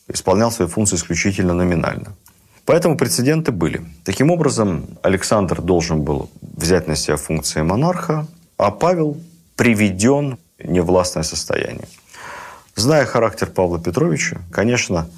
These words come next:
подобного рода план был весьма иллюзорным. И я думаю, что каждый из заговорщиков в глубине души понимал, что заставить Павла подписать отречение мирным путем будет непросто. Человек со стержнем — это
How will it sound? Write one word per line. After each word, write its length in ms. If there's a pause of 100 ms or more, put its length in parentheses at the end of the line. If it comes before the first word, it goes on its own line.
(100)
подобного 460
рода 240
план 340
был 160
весьма 320
иллюзорным. 560 (720)
И 80
я 140
думаю, 220
что 160
каждый 280
из 80
заговорщиков 640
в 40
глубине 340
души 260
понимал, 460
что 320 (160)
заставить 420
Павла 240
подписать 420
отречение 680 (320)
мирным 540
путем 400 (640)
будет 340
непросто. 500 (260)
Человек 560 (320)
со 160
стержнем — 560 (420)
это 420